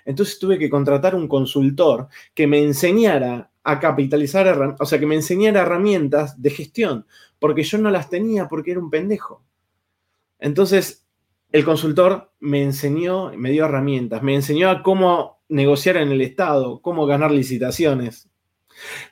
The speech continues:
cómo, o sea, cómo moverme dentro de el mundo de las licitaciones, cómo era redactar una licitación.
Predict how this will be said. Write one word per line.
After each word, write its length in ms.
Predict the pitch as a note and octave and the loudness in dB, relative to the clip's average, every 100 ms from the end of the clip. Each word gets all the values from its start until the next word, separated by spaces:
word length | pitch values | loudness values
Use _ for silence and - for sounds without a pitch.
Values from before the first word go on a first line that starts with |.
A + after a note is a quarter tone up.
| - | 2
cómo, 560 | G3 G3 F#3 F3 E3 - | 4 6 6 4 2 -4
o 80 | |
sea, 280 | D3+ D#3+ C#3 | 0 0 0
cómo 460 | - G3+ G#3+ G#3 A3 | 0 0 0 0 -2
moverme 580 | D#3 D#3 G3+ G3+ G3 F3+ | -2 0 0 0 -2 -4
dentro 380 | E3 F3 F3 | -4 -4 -2
de 480 | D3 D3+ E3 D3 - _ | 2 2 2 -4 -14 _
el 120 | C#3 C#3 | -6 -4
mundo 300 | E3+ F3 D3 | -4 0 0
de 60 | |
las 100 | C#3 | 0
licitaciones, 580 | C#3 C3 C3 C3 E3 C#3 - | -4 -6 -8 -6 -6 -8 -4
cómo 240 | B3 C4 | -2 0
era 180 | B3+ A3+ | 0 0
redactar 420 | F#3+ D3+ D3 A#3 | 0 0 -2 -4
una 160 | A3 D#3+ | -2 -4
licitación. 720 | C#3 C#3 C#3+ C#3 C4 A#3+ | -4 -6 -10 -8 -6 -6